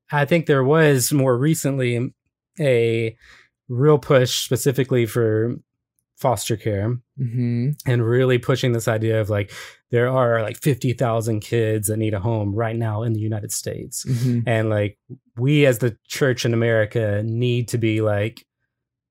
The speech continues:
Speaker 1: rising to the occasion, um,
Speaker 2: Right.
Speaker 1: which, yes, like, I don't disagree. That is all true.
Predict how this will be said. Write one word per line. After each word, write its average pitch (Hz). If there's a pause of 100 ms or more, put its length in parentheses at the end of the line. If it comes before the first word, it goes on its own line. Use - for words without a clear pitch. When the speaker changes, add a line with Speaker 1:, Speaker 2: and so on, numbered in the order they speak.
Speaker 1:
rising 120
to 120
the 110
occasion, 104 (380)
um, 117
Speaker 2:
Right. 117
Speaker 1:
which, - (100)
yes, -
like, 117 (880)
I 120
don't 120
disagree. 117 (320)
That 123
is 110
all 107
true. 107